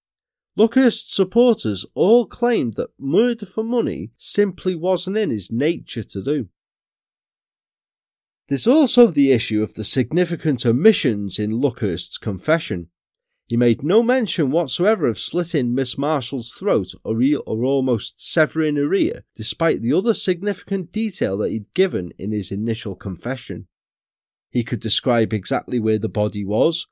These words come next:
how it lay, even down to the grisly details of a pitchfork being thrust through the neck. He was at some point in proximity with that body, but he didn't mention the mutilations, and you must think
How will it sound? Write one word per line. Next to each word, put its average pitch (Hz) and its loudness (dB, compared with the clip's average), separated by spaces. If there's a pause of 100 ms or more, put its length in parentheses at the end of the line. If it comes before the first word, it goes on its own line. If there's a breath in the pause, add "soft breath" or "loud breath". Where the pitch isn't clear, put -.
(220)
how 131 2
it 104 0
lay, 110 -2 (300)
even 214 -2
down 226 0
to - -8
the 120 -2
grisly 185 0
details 104 -4
of 101 -6
a 95 -6
pitchfork - -2
being 113 -2
thrust - -8
through 117 -4
the 104 -2
neck. 117 -6 (720)
He 113 -4
was 185 2
at 208 2
some 240 2
point 175 -2
in 107 -6
proximity 147 -4
with 95 -4
that 107 -4
body, 95 0 (540)
but 113 0
he 113 0
didn't 208 0
mention 226 -2
the 127 -2
mutilations, 170 -2 (160)
and 123 -2
you 123 2
must 214 2
think 107 -2